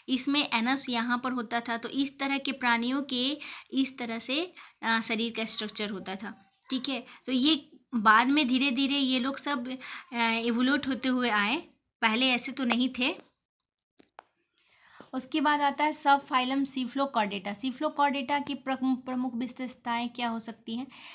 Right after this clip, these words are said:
कि इसी को किसी क्लास में डिवाइड नहीं किया जा-, नहीं किया गया। इसके जो पृष्ठीय डोर्सल फिन और जो वेंट्रल फिन थे और पुच्छी पंख जिसको को-, होता था,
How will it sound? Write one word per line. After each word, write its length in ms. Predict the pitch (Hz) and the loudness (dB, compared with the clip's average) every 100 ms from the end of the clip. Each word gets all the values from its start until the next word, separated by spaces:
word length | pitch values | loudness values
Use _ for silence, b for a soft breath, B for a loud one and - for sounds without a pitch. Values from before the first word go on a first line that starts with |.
| B - | B -4
कि 180 | 262 | 0
इसी 200 | 269 277 | 0 0
को 140 | 311 311 | -2 -2
किसी 360 | - 285 294 | -2 -4 -4
क्लास 320 | 294 269 262 262 | -4 -4 -2 -2
में 100 | 240 | -2
डिवाइड 360 | 220 226 220 | 0 -2 -2
नहीं 200 | 208 202 | -4 -4
किया 220 | 196 202 | -6 -8
जा-, 120 | 190 180 - _ - | -8 -12 -16 _ -14
नहीं 460 | 190 190 214 254 202 | -12 -6 -2 -2 -2
किया 240 | 214 196 | -6 -6
गया। 220 | 196 202 B B B | -8 -10 B B B
इसके 260 | 240 233 269 | -8 -4 -4
जो 100 | 262 | -4
पृष्ठीय 440 | 262 254 240 277 | -2 -4 -2 -4
डोर्सल 460 | 240 233 226 233 269 | 0 2 2 0 -4
फिन 280 | 269 269 262 | 0 0 0
और 320 | 226 226 233 | 0 0 0
जो 140 | 240 | -4
वेंट्रल 460 | 220 220 220 262 277 | -2 -2 -2 -2 -4
फिन 340 | - 254 254 254 | -2 0 0 -2
थे 160 | 254 269 _ - | -8 -10 _ -8
और 120 | 220 | -6
पुच्छी 420 | 220 226 220 - | -6 -10 -8 -6
पंख 280 | 262 240 240 | -6 -4 -4
जिसको 300 | 214 220 - | -6 -8 -12
को-, 240 | 214 220 208 | -14 -12 -10
होता 260 | 208 214 | -8 -10
था, 240 | 214 233 | -6 -8